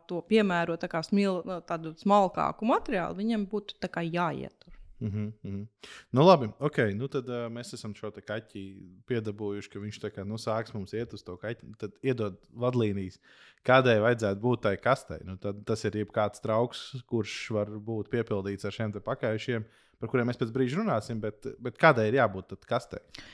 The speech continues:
Speaker 1: Nu, kastes, es domāju, ka ieejot, ā, zooveikalos, mēs noteikti apjokstam, jā, kur
Speaker 2: Mhm.
Speaker 1: un tagad, ā, dažādi izmēri un, un, un lieluma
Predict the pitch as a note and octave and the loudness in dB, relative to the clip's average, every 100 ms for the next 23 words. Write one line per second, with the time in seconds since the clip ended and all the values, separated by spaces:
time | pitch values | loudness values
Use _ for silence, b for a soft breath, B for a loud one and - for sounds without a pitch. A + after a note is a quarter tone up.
0 | B B B B B - A#3 B3+ - B3 | B B B B B 8 8 8 4 10
1 | D#4 - D4+ B3 A3 A#3+ C4 A#3+ F#3 G#3 | 10 10 2 2 4 6 8 8 6 0
2 | G3+ A3 A#3 G#3 F#3+ F#3 F3+ - F#3+ F3+ | 0 0 2 2 4 2 0 -2 0 0
3 | F3 E3+ E3+ G#3 F#3+ G3+ D#4+ C4 A3 F#3+ | 0 -2 2 4 6 6 4 4 4 4
4 | F#3+ G3+ F#3+ G#3 G3+ F3+ F#3+ F#3 A#3 C4 | 2 -4 2 2 4 2 4 4 10 10
5 | C#4+ - E4 E4 C4+ D#4 D#4 C#4 B3 A3+ | 10 4 4 6 6 4 4 6 6 6
6 | G#3+ A3 G3+ G3 G3+ F#3+ G#3 G#3 F#3 F#3+ | 4 2 2 0 0 2 4 4 4 2
7 | A3+ G#3 F#3+ F#3 F#3 F#3 F#3 - F#3 F3+ | 2 2 2 0 -2 -6 -8 -6 -6 -6
8 | F3+ F3 F3+ G#3 A3 G#3+ G3+ G3 | -8 -6 2 4 6 4 2 2